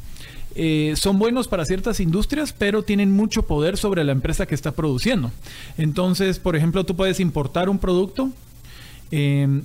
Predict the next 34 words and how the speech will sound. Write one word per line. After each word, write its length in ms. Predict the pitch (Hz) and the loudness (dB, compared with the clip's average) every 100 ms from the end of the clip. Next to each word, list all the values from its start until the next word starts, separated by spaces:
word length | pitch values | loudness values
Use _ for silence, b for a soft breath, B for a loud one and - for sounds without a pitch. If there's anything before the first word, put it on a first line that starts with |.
| - | 0
y 140 | 190 | 2
ese 180 | 175 208 | 2 0
producto 460 | - 165 170 170 196 | 0 2 2 0 0
se 120 | 185 | 2
lo 120 | 156 | 2
das 200 | 147 151 | 2 2
a 60 | 180 | 0
alguien 260 | 180 180 | 2 2
más 180 | 180 185 | 2 0
para 160 | 196 180 | -2 -2
que 100 | 170 | -2
te 120 | 170 | 0
lo 120 | 165 | 2
distribuya, 600 | 165 165 180 170 147 165 165 B B B B - | 2 0 0 2 2 0 -2 B B B B -2
pero 380 | 180 185 196 - - - - - - - - - - - | 2 2 0 -6 -20 -20 -20 -20 -20 -20 -20 -20 -8 -2
ese 340 | 196 - 226 | 0 2 2
distribuidor 880 | 208 165 - 170 151 139 139 202 233 | 2 0 0 0 2 2 2 2 0
tiene 420 | 208 202 208 214 | 0 2 2 0
el 240 | 180 156 143 | 0 0 0
poder 600 | 151 139 143 240 302 - - - | -2 0 2 0 -4 -12 -20 -8
de 240 | 151 160 151 | -2 0 2
decidir 760 | 147 139 151 131 175 320 349 - | 2 0 0 2 2 2 -2 -8
hasta 340 | 170 147 - 147 | -4 -2 -2 0
el 120 | 135 | -2
precio 420 | - 180 226 254 | 0 0 0 0
en 100 | 208 | 0
que 120 | 175 | 0
se 120 | 151 143 | -2 0
va 180 | 139 | 2
a 40 | 160 | 2
ir 240 | 202 269 - | 0 -2 -4
al 140 | 156 | -2
consumidor 520 | 160 143 143 139 139 | 0 0 2 2 2
final, 380 | 139 156 190 127 | 0 0 0 -2